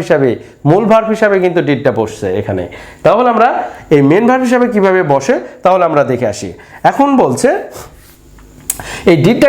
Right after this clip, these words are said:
কিন্তু সব সাবজেক্টের ক্ষেত্রে, যেমন আমি করেছিলাম, সেই ক্ষেত্রে কি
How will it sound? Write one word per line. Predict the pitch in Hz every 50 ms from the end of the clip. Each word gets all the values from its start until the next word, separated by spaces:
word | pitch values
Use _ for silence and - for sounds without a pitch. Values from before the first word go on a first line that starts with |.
| 262
কিন্তু | 285 294 254 339 320 302 - -
সব | - 262 262 262 - 262
সাবজেক্টের | 247 185 175 196 170 175 143 139
ক্ষেত্রে, | 147 - - - 107 92 87 - - - - 139
যেমন | 175 220 262 277 220 170 226 294 - - - - - 165
আমি | - 254 262 262
করেছিলাম, | 269 247 214 190 - - 151 151 - 208 -
সেই | 262 262 262
ক্ষেত্রে | 254 - 240 196 -
কি | 156